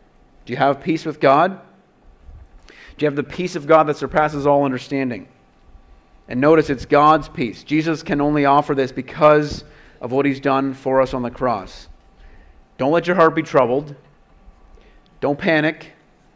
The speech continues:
Don't be afraid. Trust him. Let's pray.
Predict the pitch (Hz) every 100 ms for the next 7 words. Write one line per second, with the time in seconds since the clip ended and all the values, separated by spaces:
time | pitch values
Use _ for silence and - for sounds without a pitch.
0 | _ _ _ _ - 139 165 160 - 139
1 | 120 131 151 - _ _ _ _ _ _
2 | _ - 151 139 - - - _ _ -
3 | - 127 92 - - - _ _ _ _
4 | _ _ 110 - 127